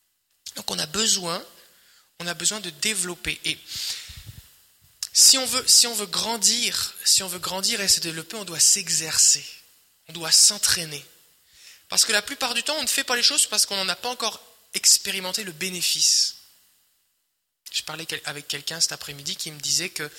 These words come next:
suite à une opération de la hanche, il me disait, ben là, c'est, maintenant je dois faire du sport et puis tu sais, c'est important de faire du sport, tu devrais faire du sport, puis je réalise que c'est important,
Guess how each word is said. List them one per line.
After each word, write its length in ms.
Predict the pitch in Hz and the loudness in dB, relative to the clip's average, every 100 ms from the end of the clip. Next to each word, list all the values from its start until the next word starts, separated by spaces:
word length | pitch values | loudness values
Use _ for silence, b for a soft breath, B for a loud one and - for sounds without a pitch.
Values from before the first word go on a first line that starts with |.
| B B - | B B 0
suite 220 | - - | 2 2
à 20 | |
une 80 | 151 | -2
opération 540 | 143 147 143 139 165 | -4 -4 0 0 0
de 60 | 156 | -2
la 140 | 135 135 | -8 -8
hanche, 240 | 175 - | -4 -4
il 60 | 143 | -4
me 40 | |
disait, 220 | 139 156 | -6 -6
ben 140 | 151 139 | -6 -4
là, 120 | 170 | 0
c'est, 240 | - 143 B B B - | 0 -2 B B B -12
maintenant 220 | 139 156 | -10 -8
je 60 | |
dois 100 | 151 | -6
faire 180 | 131 139 | -4 -4
du 100 | 131 | 0
sport 360 | - - 143 131 | -2 -2 -6 -6
et 20 | |
puis 140 | - | -4
tu 100 | - | 0
sais, 340 | - 143 147 131 | 2 0 -2 -2
c'est 320 | 123 - - | 2 4 2
important 400 | 127 135 - 151 | -2 -8 -8 -6
de 60 | 156 | -6
faire 140 | - | -6
du 60 | 131 | -2
sport, 340 | - 135 127 - | -4 -4 -12 -10
tu 140 | 113 | -6
devrais 200 | 120 135 | -6 -6
faire 160 | - - | -8 0
du 80 | |
sport, 360 | - - 127 123 | 0 0 -6 -8
puis 120 | - - | -2 2
je 140 | - | 2
réalise 320 | 123 120 143 | 0 0 2
que 80 | - | 4
c'est 80 | 131 | 2
important, 500 | 127 - - 131 | -2 -8 -6 -6